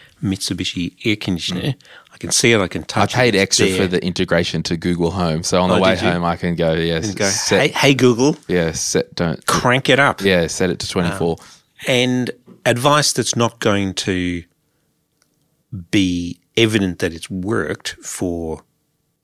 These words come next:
Speaker 1: months, years, or
Speaker 2: Mm.
Speaker 1: decades, it's a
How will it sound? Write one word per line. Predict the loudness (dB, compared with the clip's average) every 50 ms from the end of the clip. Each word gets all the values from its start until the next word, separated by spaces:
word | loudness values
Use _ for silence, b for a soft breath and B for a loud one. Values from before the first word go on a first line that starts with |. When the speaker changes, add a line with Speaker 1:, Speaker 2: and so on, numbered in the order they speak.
| _ _ _ _ -14
Speaker 1:
months, | -8 -6 -4 -4 -4 -4 -6 -6 -6 -6
years, | -6 -6 -4 -4 -4 -6 -6
or | -4 -2
Speaker 2:
Mm. | 0
Speaker 1:
decades, | 0 0 0 0 -4 -4 -6 -6 -6 -8 -8 -10 _ b b b b b b b b b b b b _
it's | -4 -2 0 0 0
a | 0 0